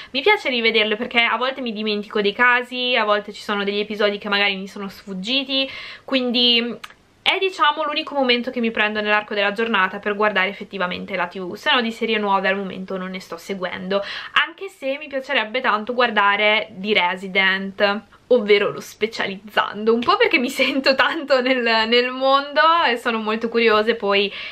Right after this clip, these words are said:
il protagonista, almeno uno dei protagonisti, è Logan, <laughs> la, l'attore che faceva Logan in Una mamma per amica, ho detto tutto. Maria Chiara millequattrocentodiciannove:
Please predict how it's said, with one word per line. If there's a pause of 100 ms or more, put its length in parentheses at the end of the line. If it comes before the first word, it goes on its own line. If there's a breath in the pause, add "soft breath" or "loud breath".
(140 loud breath)
il
protagonista,
almeno
uno
dei
protagonisti,
è
Logan,
<laughs>
la,
l'attore
che
faceva
Logan
in
Una
mamma
per
amica,
ho
detto
tutto. (240)
Maria
Chiara
millequattrocentodiciannove: